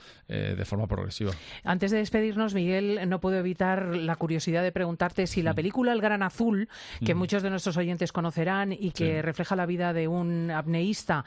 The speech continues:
Speaker 2: que se siente tan atraído por el fondo del mar que al final muere, eh, intentando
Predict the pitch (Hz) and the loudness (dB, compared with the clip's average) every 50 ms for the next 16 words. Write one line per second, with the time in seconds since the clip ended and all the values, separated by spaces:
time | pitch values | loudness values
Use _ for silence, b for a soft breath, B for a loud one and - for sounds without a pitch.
0 | B B B B B B - 175 151 - 175 147 - 196 202 - 208 170 - - | B B B B B B -2 0 0 0 0 0 0 0 0 0 0 -2 0 2
1 | - 202 208 220 233 226 - 208 208 190 196 185 190 175 175 175 170 160 151 - | 2 2 2 2 0 0 0 0 0 0 0 0 0 0 0 2 0 0 0 0
2 | - 185 170 170 165 165 160 185 190 180 165 - 165 143 - 160 156 170 180 180 | 0 0 2 2 0 0 0 0 0 0 0 -2 -2 -2 0 -2 0 0 0 2
3 | 170 170 175 180 185 185 165 160 147 151 151 - 160 151 147 143 143 143 147 156 | 2 2 2 2 2 2 0 0 0 -2 -2 -2 -2 0 0 0 -2 -2 -2 -2
4 | 151 143 - 147 143 123 131 165 170 165 165 160 156 156 151 147 | -2 0 0 0 0 2 0 0 2 2 0 2 2 2 0 -2